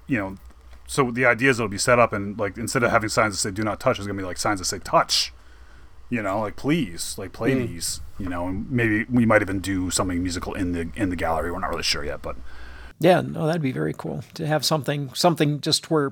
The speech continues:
Speaker 3: you know, people are playing them through succession or something.
Speaker 1: Yeah, and one thing I wanted to do too always was, uh, 'cause there's always, you know, I mean, I know some local, you know, artists, painters, sculptors, whatever, and I thought it always that'd be kinda cool to do a,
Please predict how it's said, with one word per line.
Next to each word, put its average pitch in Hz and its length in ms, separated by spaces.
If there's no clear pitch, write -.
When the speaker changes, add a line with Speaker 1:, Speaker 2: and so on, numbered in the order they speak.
Speaker 3:
you 160 120
know, 143 100
people 156 320
are 143 100
playing 160 520
them 139 280
through 160 220
succession 143 640
or 135 100
something. 135 460
Speaker 1:
Yeah, 135 200
and 135 100
one 170 140
thing 202 140
I 170 60
wanted 151 260
to 143 80
do 131 100
too 143 440
always 123 480
was, 117 400
uh, 107 260
'cause 143 180
there's 139 140
always, 160 260
you 139 160
know, 123 80
I 110 40
mean, 120 140
I 113 100
know 113 140
some 101 160
local, 98 400
you 123 80
know, 101 100
artists, 98 320
painters, 98 580
sculptors, 101 520
whatever, 101 420
and 95 160
I 123 100
thought 156 120
it - 20
always 120 180
that'd 117 120
be 107 60
kinda 110 240
cool 120 220
to 110 100
do 107 240
a, 101 100